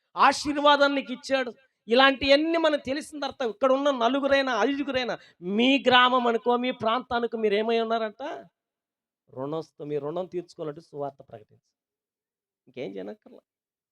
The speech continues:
సువార్త ప్రకటించాలి. ఆ ప్రకటించేటప్పుడు నిందలు వస్తాయి, ఇబ్బందులు వస్తాయి,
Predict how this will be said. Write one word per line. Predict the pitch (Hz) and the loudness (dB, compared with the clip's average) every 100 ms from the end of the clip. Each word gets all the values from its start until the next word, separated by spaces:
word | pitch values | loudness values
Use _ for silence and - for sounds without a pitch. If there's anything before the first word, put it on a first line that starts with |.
| _ _ _ _ _ _ _ _ _ _ _ _ _ | _ _ _ _ _ _ _ _ _ _ _ _ _
సువార్త | 135 147 143 - 240 349 _ _ _ _ _ _ _ 123 | -2 0 0 -2 -6 -6 _ _ _ _ _ _ _ -20
ప్రకటించాలి. | 117 143 95 - 110 - _ _ 170 | -18 -18 -20 -20 -20 -20 _ _ 4
ఆ | |
ప్రకటించేటప్పుడు | 214 226 254 302 311 302 294 277 269 | 4 4 2 2 0 0 0 0 0
నిందలు | 233 240 285 277 | 0 2 4 4
వస్తాయి, | 254 - 262 247 | 2 -2 -6 -6
ఇబ్బందులు | 247 294 277 262 | -4 -2 0 -2
వస్తాయి, | 247 - 262 240 | -4 -4 -4 -4